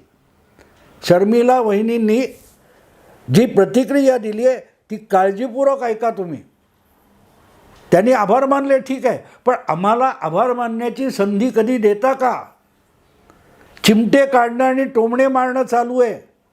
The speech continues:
इतकी वर्ष उलटून गेली, पण परत परत रमेश किणी प्रकरणावरून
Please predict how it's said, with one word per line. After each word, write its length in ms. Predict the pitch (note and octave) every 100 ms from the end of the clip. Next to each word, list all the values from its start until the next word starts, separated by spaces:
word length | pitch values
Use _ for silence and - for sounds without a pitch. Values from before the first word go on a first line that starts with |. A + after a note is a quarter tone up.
| _ _
इतकी 300 | G#3+ G#3 -
वर्ष 340 | C#4+ A#3+ B3 C#4
उलटून 480 | C4+ C4 F#3 C4+ C4
गेली, 300 | B3+ A#3+ F3 - _ _ _ -
पण 120 | A#3+
परत 420 | - F#3+ A3+ C4+ C4+
परत 680 | A3+ C4 C4 - _ _ -
रमेश 380 | F3+ A#3+ B3+ -
किणी 220 | A#3 C4
प्रकरणावरून 960 | F3 G#3+ G#3 A3+ A#3+ A#3 A3+ G3+ E3+